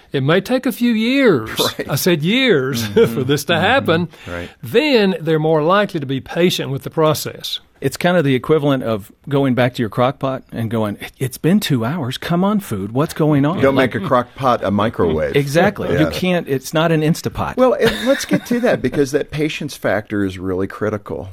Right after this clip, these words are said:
Speaker 2: So you've gotta be patient is what I'm hearing
Speaker 3: Yeah.
Speaker 2: you say, and that can be frustrating at times. I think impatience can be the root of a lot of problems in marriage.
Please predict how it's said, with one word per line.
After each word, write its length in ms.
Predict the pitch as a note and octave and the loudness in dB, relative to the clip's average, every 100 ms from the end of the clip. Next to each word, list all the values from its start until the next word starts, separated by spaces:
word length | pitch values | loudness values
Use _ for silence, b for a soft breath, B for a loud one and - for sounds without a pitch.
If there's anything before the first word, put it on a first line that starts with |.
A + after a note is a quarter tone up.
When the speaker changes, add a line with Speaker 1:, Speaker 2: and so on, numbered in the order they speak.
| - | -16
Speaker 2:
So 180 | - - | -10 -4
you've 240 | G#2 G#2 | -2 -2
gotta 300 | G2 G#2 A2 | 0 0 0
be 200 | G#2 G#2 | -2 -2
patient 520 | F#2 G#2+ A2 - F2+ E2+ | -4 -2 -2 -2 -6 -8
is 120 | F2+ | -8
what 140 | F2+ | -6
I'm 160 | E2 F2 | -6 -8
hearing 280 | F#2 F2 F2 | -8 -8 -10
Speaker 3:
Yeah. 40 | |
Speaker 2:
you 60 | E2 | -12
say, 480 | - G#2+ G2 E2+ | -6 -4 -2 -4
and 340 | D2 F#2 F#2+ G#2 - | -6 -6 -8 -10 -16
that 440 | G#2 G#2+ A2+ - | -6 -2 -2 -4
can 180 | - B2+ | -6 -4
be 80 | G#2+ | -4
frustrating 640 | - A#2+ - - F2+ D#2+ | -2 -4 -2 -6 -6 -6
at 120 | - - | -10 -8
times. 400 | C#2 B1 F2+ D2+ | -8 -8 -10 -8
I 80 | |
think 200 | F#2+ A2+ G#2+ | -4 -2 -2
impatience 640 | F#2+ G2+ G#2 B2+ F2+ - | -2 -2 -4 -4 -8 -10
can 160 | - F2+ | -8 -6
be 100 | F2 | -6
the 120 | E2+ | -4
root 220 | F2+ G2 | -4 -4
of 100 | F2+ | -4
a 60 | E2 | -6
lot 260 | E2+ F2 | -6 -6
of 80 | E2 | -4
problems 500 | A2 A2+ G2 D#2+ D#2+ | -2 -2 -2 -6 -8
in 120 | E2+ | -8
marriage. 460 | F2 A2 A#1+ - | -6 -8 -8 -12